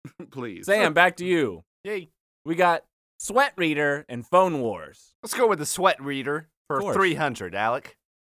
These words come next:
Speaker 2: Bloop, bloop, bloop, bloop, bloop. The Daily Double.
Speaker 1: S-words.
Speaker 2: <laughs>
Speaker 1: Saber. <laughs>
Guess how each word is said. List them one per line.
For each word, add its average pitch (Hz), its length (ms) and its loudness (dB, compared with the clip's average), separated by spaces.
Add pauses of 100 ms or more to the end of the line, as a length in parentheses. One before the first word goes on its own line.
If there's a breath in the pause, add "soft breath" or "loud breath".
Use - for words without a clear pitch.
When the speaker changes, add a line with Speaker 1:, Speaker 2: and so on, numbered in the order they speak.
(140)
Speaker 2:
Bloop, 508 120 10
bloop, 494 220 8
bloop, 494 180 8
bloop, 494 180 10 (440)
bloop. - 20 -8 (160)
The 120 80 -4
Daily 92 260 -6
Double. 82 380 -10 (240)
Speaker 1:
S-words. 104 840 -10 (340)
Speaker 2:
<laughs> - 300 -12
Speaker 1:
Saber. - 540 -8
<laughs> - 1160 -2